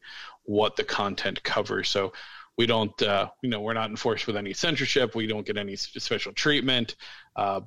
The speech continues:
but, uh, kind of is, like, there's, I don't wanna say seal of approval, but it's like a quality stamp. Like, it's like F D A. We're like grade A, but, you know, if you leave it out on the counter and then you don't cook it, you, like, you could still get sick. Like, that's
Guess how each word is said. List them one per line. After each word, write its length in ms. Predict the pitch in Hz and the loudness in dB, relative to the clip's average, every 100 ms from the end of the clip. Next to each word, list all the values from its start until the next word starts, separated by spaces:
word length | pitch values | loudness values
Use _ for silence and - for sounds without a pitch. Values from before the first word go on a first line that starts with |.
| _ - | _ -4
but, 380 | 98 98 - | -2 -2 -4
uh, 240 | 98 92 98 | -6 -4 -6
kind 240 | - 104 | -4 -4
of 60 | 95 | -4
is, 180 | 98 - | -8 -6
like, 200 | 117 113 | -6 -2
there's, 280 | 113 95 - _ _ _ - | -4 -4 -14 _ _ _ -2
I 40 | |
don't 60 | 151 | 2
wanna 100 | 147 | 2
say 120 | 135 | 4
seal 220 | 123 143 127 | 2 6 4
of 100 | 104 | 4
approval, 440 | 101 139 120 104 | 2 4 4 0
but 100 | 104 | -4
it's 140 | 101 | -2
like 120 | 107 95 | -2 -2
a 100 | 95 | -2
quality 540 | - 127 117 107 98 | 2 4 4 2 -2
stamp. 420 | - 104 101 - - _ - - - - _ _ - | -4 -4 -8 -10 -20 _ -20 -20 -20 -20 _ _ -12
Like, 240 | 53 - - - _ _ _ _ - | -12 -10 -14 -18 _ _ _ _ -18
it's 500 | - - - - - | -18 -16 -16 -10 -2
like 120 | 180 | 0
F 240 | 139 139 - | 2 0 2
D 180 | 123 113 | 2 4
A. 120 | 101 | 0
We're 160 | 98 131 | 2 2
like 160 | 123 | 2
grade 360 | 117 139 135 127 | 4 4 6 4
A, 440 | 123 123 110 101 | 6 6 4 2
but, 340 | 107 113 104 101 - - - - | 0 0 0 -4 -16 -20 -18 -2
you 120 | 127 | 0
know, 160 | 117 101 | 2 0
if 100 | 113 | 0
you 140 | 135 | 2
leave 180 | 127 131 | 4 6
it 80 | 127 | 6
out 200 | 123 123 | 6 6
on 100 | 113 | 4
the 80 | 104 | 2
counter 560 | - 123 123 110 104 | 2 4 4 2 0
and 160 | 104 107 | -2 -2
then 140 | 107 | -4
you 80 | 107 | -4
don't 220 | 110 104 | -4 -6
cook 260 | - 123 - | -4 -4 -4
it, 120 | 101 | -8
you, 120 | 120 | -6
like, 100 | 110 | -8
you 140 | 107 117 | -6 -4
could 180 | 120 101 | -4 -4
still 240 | - 135 | 2 2
get 200 | 107 98 | 2 -6
sick. 500 | - - 120 95 - | -4 -2 -2 -2 -10
Like, 180 | 101 101 | -10 -8
that's 340 | 110 - - | -8 -10 -14